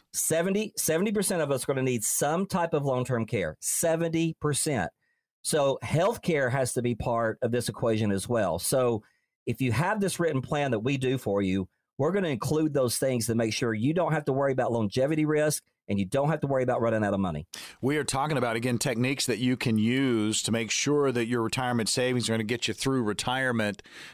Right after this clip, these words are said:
Speaker 2: uh, but you gotta be diligent about this. You gotta remember a couple of things. One, we're living a lot longer than our parents and our grandparents,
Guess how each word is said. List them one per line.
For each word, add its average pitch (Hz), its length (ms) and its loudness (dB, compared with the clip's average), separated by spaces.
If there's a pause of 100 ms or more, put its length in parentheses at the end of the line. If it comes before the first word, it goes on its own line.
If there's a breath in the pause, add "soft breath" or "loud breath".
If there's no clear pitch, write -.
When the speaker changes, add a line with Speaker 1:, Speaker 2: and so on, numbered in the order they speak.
Speaker 2:
uh, 110 100 -2
but 117 120 0
you 117 100 0
gotta 131 220 -2
be 131 100 0
diligent 120 540 0
about 92 300 -4
this. 87 300 0
You 107 60 -6
gotta 123 160 -2
remember 120 480 0
a 107 60 -4
couple 113 300 -2
of 104 80 -4
things. 107 300 -2
One, 131 360 0
we're 123 160 2
living 123 300 2
a 110 60 -2
lot 107 320 -2
longer 113 400 0
than 104 140 0
our 101 100 -2
parents 120 460 -2
and 107 80 0
our 101 100 0
grandparents, 110 720 0